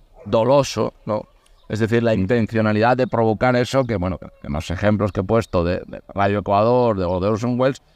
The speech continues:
Speaker 1: no era tal, pero que realmente esa ficción
Speaker 2: Ujú.
Speaker 1: incendiaria que se hizo pasar por, bueno, dio lugar a escenas verda-,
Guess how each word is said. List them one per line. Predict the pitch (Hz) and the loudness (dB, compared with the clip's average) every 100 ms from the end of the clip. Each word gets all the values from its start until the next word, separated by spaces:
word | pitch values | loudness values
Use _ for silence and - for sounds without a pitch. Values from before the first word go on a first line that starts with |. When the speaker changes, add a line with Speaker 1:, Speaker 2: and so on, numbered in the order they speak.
| _ _ | _ _
Speaker 1:
no | - 127 | -2 2
era | 175 185 | 4 2
tal, | 247 208 | 0 0
pero | 143 107 | -2 -2
que | 101 | -4
realmente | 92 98 127 151 151 175 185 | -2 -2 0 0 0 0 -2
esa | - 127 | -4 -6
ficción | 117 123 110 123 | -6 -4 0 2
Speaker 2:
Ujú. | 104 | 0
Speaker 1:
incendiaria | 95 107 101 113 170 139 143 - _ _ - _ | -2 -2 -2 2 2 2 -2 -6 _ _ -20 _
que | - | -6
se | 98 | 0
hizo | 110 120 | 2 4
pasar | 127 131 135 | 2 4 2
por, | - 87 - _ _ _ _ - | 0 -6 -6 _ _ _ _ -8
bueno, | - - | -6 -4
dio | 98 95 | -2 0
lugar | 101 113 | 2 2
a | 175 | 2
escenas | - 110 151 | 2 2 2
verda-, | 123 98 90 | 2 0 -2